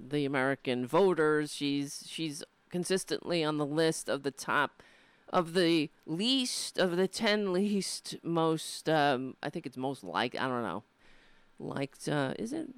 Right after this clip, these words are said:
is that what it is? Let me see, hold on. Most and least liked politicians. Of course, Bernie isn't always in the top ten, and, uh,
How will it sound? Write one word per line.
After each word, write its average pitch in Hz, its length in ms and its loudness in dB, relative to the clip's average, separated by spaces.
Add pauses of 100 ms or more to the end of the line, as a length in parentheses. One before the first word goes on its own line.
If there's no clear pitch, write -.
(100)
is 208 120 -8
that 254 140 -6
what 262 120 -6
it 254 100 -4
is? 247 280 -6
Let 151 120 -6
me 147 80 -6
see, - 180 -12
hold 135 200 -10
on. 117 140 -10 (880)
Most 202 840 -8 (100)
and 156 300 -2
least - 760 -8 (2000)
liked 143 840 -4 (420)
politicians. 135 1080 -8 (1800)
Of - 140 -12
course, 180 220 0
Bernie 165 400 2
isn't 156 320 0 (160)
always 175 400 2
in 151 180 0
the 147 80 -2
top 139 400 0 (180)
ten, 147 680 -2 (100)
and, 123 460 -2
uh, 120 300 -2